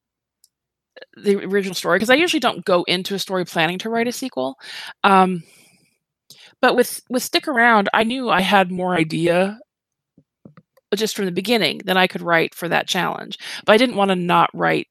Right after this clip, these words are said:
that idea, so I, I cut it up into a short story, novella, and a novel. And, um,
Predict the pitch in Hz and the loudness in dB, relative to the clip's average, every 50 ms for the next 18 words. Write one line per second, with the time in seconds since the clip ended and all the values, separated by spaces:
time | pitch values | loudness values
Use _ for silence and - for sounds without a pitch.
0 | _ 160 160 156 143 - - - 147 175 220 262 285 - - - - 185 180 170 | _ -2 0 0 0 -2 -4 -4 -4 -4 -4 -4 -4 -6 -6 -2 0 0 0 0
1 | 175 175 - - - - - - - - - - - _ _ _ - 208 190 185 | -2 -6 -8 -14 -18 -18 -18 -18 -18 -18 -20 -20 -20 _ _ _ 2 4 4 6
2 | 185 185 190 - - - - - _ 226 - - - 214 208 190 185 180 185 - | 6 4 2 0 -2 -8 -12 -8 _ -8 -2 0 2 2 4 4 4 4 2 2
3 | - 185 180 - 196 165 165 - - 180 156 - - - - 170 165 160 156 156 | -2 -6 -6 -4 -6 -6 -6 -8 -8 -10 -8 -8 -8 -8 -8 -8 -8 -8 -8 -8
4 | 156 160 156 165 165 156 151 151 135 - 143 151 147 147 165 190 208 202 180 165 | -6 -6 -6 -4 -2 -2 0 0 -2 -2 -4 -6 -8 -6 -2 0 0 0 0 -2
5 | - - - 180 165 - _ - _ _ _ _ _ _ _ _ _ _ _ _ | -4 -8 -8 -10 -10 -12 _ -20 _ _ _ _ _ _ _ _ _ _ _ _
6 | _ - - - - - - - - - _ _ 185 185 185 180 180 175 175 175 | _ -20 -20 -20 -20 -20 -20 -20 -20 -20 _ _ 4 6 8 8 8 6 6 2
7 | 175 190 - - 175 175 170 170 170 165 165 165 165 160 | 0 0 2 4 6 6 6 6 4 2 -2 -6 -8 -10